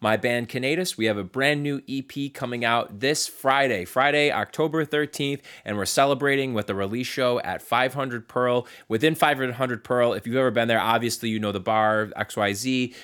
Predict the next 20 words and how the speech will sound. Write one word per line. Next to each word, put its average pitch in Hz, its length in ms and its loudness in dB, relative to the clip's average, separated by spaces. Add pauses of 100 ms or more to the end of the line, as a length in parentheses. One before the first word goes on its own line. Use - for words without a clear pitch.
There's 104 160 -2
also 104 240 0
the 98 120 -4
incredible 92 360 -4
rooftop 123 520 -2
bar 117 240 2
there, 117 200 0
but 107 100 -4
you 98 140 -6
may 151 180 2
not 123 200 0
know 110 200 -2
that 101 140 -2
there's 98 180 -4
also 123 400 -2
an 101 160 -6
incredible 117 1040 -2
theater 113 420 -4
in 98 140 -6
there 95 240 -4